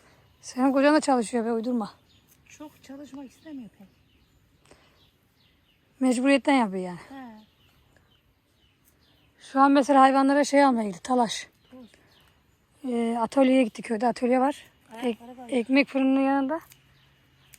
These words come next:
Speaker 1: Orada hayvanların altına sermek için talaş almaya gitti. Çünkü hayvanların ayakları kayıyor. Yumuşak olsun, ayakları kaymasın.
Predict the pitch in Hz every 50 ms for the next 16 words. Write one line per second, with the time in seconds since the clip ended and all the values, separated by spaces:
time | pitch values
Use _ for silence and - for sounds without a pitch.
0 | _ _ _ _ - 269 254 247 277 262 262 269 269 277 285 277 285 285 285 294
1 | 285 254 247 - - 269 269 - - 262 262 269 269 - - 311 262 262 254 269
2 | 262 - 233 202 202 196 190 185 180 185 _ - 294 294 - _ _ _ _ _
3 | _ _ _ _ - - _ _ _ - - 262 254 220 262 262 247 254 254 254
4 | 247 269 277 247 240 254 - - - 247 254 - - 254 220 208 190 208 247 285
5 | - - _ _ _ _ _ - - 269 254 226 - 285 269 247 - 240 220 190
6 | - 240 247 254 247 - 262 262 247 - - 254 254 254 214 220 185 - - 277
7 | 277